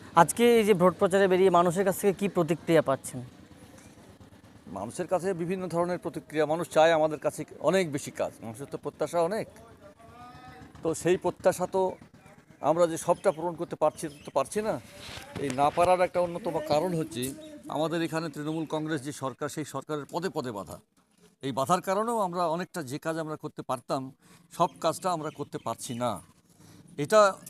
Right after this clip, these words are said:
Speaker 2: এতে ক্ষতি হচ্ছে মানুষেরই, আখেরে মানুষের ক্ষতি। এটাও মানুষকে জানানো প্রয়োজন। মানুষ তো জানে না তো সব,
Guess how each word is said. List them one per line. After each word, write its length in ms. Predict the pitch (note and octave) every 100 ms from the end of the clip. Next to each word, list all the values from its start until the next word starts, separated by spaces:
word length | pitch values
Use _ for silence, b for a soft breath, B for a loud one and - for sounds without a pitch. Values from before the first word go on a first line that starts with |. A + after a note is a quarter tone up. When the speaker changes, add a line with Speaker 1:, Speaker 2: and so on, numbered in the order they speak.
| -
Speaker 2:
এতে 200 | F#3+ F3
ক্ষতি 220 | F3 G#3+ B3+
হচ্ছে 160 | A#3+
মানুষেরই, 460 | G#3+ A3+ F#3 B2 G3
আখেরে 280 | G#3+ F#3+ A#3+
মানুষের 340 | A3+ A#3 D3
ক্ষতি। 260 | - - - - - _ _ - -
এটাও 240 | C#3 D3 B3+
মানুষকে 320 | G#3+ G3+ G3
জানানো 320 | C#3+ C#3+ D3 -
প্রয়োজন। 300 | A2+ F#2+ F2 -
মানুষ 180 | A#2+ -
তো 60 | D#3
জানে 200 | C#3+ F3+
না 120 | F3+
তো 100 | F3
সব, 200 | A#3